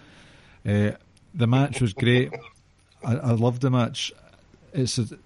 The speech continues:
times where I can sort of put the, put aside the selling stuff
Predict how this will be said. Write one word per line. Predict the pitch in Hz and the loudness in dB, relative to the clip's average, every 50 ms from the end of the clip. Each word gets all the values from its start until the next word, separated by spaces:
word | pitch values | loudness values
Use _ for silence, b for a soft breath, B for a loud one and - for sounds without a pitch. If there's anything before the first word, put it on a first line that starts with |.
| _ - | _ -4
times | - 135 131 131 131 127 117 - | 0 2 2 4 2 0 0 0
where | 123 120 113 | 0 2 2
I | 107 95 | 2 0
can | - 120 113 98 | 0 0 0 0
sort | - 117 117 120 | 0 -2 -2 -2
of | 104 - - | -4 -2 0
put | 120 143 - - | 0 0 0 0
the, | 131 - | -4 -4
put | - - - - 143 156 | -4 -4 -2 -2 -2 0
aside | 127 - - 127 117 123 123 113 | 0 -2 0 2 2 2 2 2
the | - 117 | 0 -2
selling | - - 117 110 110 123 127 117 | 0 2 2 2 4 4 2 2
stuff | - - 131 107 - - - - | 2 2 0 0 0 -4 -16 -20